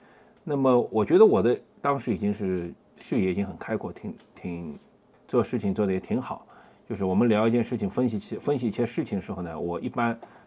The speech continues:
都是立足江浙沪，放眼全国这么分析问题。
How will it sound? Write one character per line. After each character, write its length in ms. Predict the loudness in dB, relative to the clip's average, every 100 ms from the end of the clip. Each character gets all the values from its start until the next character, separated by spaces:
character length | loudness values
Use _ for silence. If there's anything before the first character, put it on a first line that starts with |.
| _ -2
都 140 | -2
是 500 | 0 0 0 0 -6 -14 _ _ _ _ _ _
立 160 | 2 2
足 100 | 2
江 220 | 2 4
浙 120 | 4
沪， 220 | 4 -4 -10 _
放 200 | 0 2
眼 80 | 4 0
全 200 | -2 2
国 120 | 2
这 80 | 2
么 80 |
分 200 | -4 -8
析 140 | -8 -12
问 100 | -14
题。 160 | -18